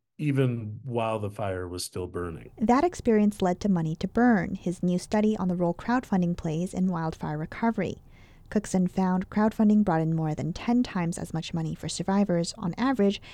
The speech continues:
Speaker 2: as federal assistance provided. But not all crowdfunding campaigns are equally successful.
Speaker 1: Our main result is that the people who have higher income, uh, tend to raise quite a bit more.
Speaker 2: Cookson says that's because rich people tend to have rich friends who give more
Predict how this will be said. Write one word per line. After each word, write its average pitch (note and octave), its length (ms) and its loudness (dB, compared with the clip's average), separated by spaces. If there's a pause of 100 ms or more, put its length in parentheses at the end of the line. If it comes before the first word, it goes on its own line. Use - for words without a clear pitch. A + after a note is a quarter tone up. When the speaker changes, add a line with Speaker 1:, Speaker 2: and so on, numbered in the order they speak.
(160)
Speaker 2:
as F#3 160 -2
federal F3+ 340 0
assistance - 560 -6
provided. F#3 680 2 (480)
But G#3+ 100 6
not B3+ 240 8
all A#3 240 4
crowdfunding E3+ 580 0
campaigns G#3 680 2 (100)
are G#3 180 0
equally F3 460 0
successful. - 800 -4 (120)
Speaker 1:
Our C3+ 200 6
main D3+ 240 4
result B2+ 540 0 (120)
is A2 360 -6
that G2 260 -2 (180)
the D#3+ 60 -2
people A2 320 -4
who G#2 80 0
have G2+ 80 -2
higher A2 340 2
income, G2+ 520 -4 (380)
uh, F#2 180 0 (120)
tend A2+ 200 0
to A2+ 40 0
raise G2 260 0
quite F#2+ 240 -6
a F2+ 40 -6
bit F#2 160 -10
more. G2 480 -2 (120)
Speaker 2:
Cookson D#4 440 -2
says F#3 440 2
that's A3+ 300 -2
because D4+ 400 0
rich G#3 320 -2
people G3+ 320 0
tend F3+ 240 -2
to F#3+ 80 0
have F3+ 240 0
rich F3 220 -2
friends C4+ 460 0
who A3+ 100 -2
give B3 260 2
more A3+ 400 4